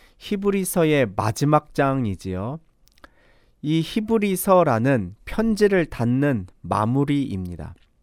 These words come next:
이 편지를 받는 사람들은 개종한 디아스포라 유대인들이었잖아요.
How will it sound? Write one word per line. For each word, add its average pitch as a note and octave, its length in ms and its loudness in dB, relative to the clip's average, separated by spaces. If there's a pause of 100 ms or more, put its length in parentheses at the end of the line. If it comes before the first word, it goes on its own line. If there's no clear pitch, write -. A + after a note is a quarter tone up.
(1200)
이 F3 100 -2
편지를 A3 360 2
받는 F3 300 6
사람들은 D3+ 760 2
개종한 C#3 480 0
디아스포라 C3+ 800 0
유대인들이었잖아요. G#2 1300 -6